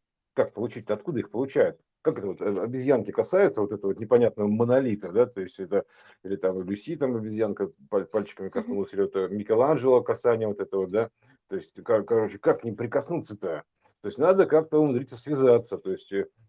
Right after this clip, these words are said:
Speaker 1: а, м, как можно по нему связаться? Позвонить там, <laughs> типа, да? Какой же номер-то, Господи, у царства небесного? Справочная есть у нас?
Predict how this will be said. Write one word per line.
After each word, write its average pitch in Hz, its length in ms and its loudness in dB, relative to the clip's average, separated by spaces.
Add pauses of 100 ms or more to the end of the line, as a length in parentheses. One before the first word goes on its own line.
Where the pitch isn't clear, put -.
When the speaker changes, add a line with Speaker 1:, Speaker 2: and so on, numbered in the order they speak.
(120)
Speaker 1:
а, 101 320 0
м, 92 500 -8 (140)
как 156 180 4
можно 110 280 -2
по 110 80 -10
нему 113 160 -4
связаться? 120 480 2
Позвонить 156 580 2
там, 107 180 0
<laughs> - 0 -
типа, 107 220 -14 (240)
да? 117 140 6 (200)
Какой 165 220 -2
же 170 120 2
номер-то, 117 440 4
Господи, 107 340 -4
у 104 180 -2 (200)
царства 113 320 0
небесного? 104 580 -4 (140)
Справочная 120 540 2
есть 196 220 -2
у 123 40 -4
нас? 92 200 -6